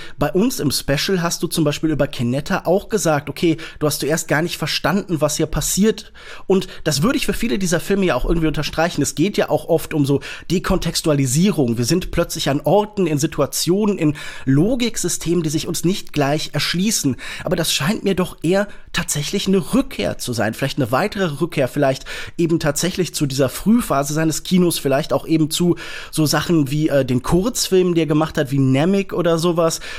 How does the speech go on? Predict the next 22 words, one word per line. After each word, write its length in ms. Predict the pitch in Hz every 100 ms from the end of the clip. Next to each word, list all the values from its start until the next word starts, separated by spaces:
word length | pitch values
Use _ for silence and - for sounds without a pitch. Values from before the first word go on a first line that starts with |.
| -
die 60 | 156
vielleicht 300 | - 147 156
auf 100 | -
eine 80 | 147
ganz 280 | 151 147 -
ähnliche 480 | 160 202 208 -
Art 240 | 147 156 -
und 240 | 160 -
Weise 340 | 131 156 160 143
uns 280 | 151 156
eben 280 | - 156 151
in 220 | 160 151 151 - -
sehr 220 | - 170
kompakter 760 | - 175 - 175 - - 180 -
Art 220 | 135 139
und 120 | 110
Weise 240 | 117 117
das 140 | 117 -
Ganze 240 | 120 127
vorstellen. 460 | - 127 - 120 127
Also 160 | 147
diese 240 | 151 165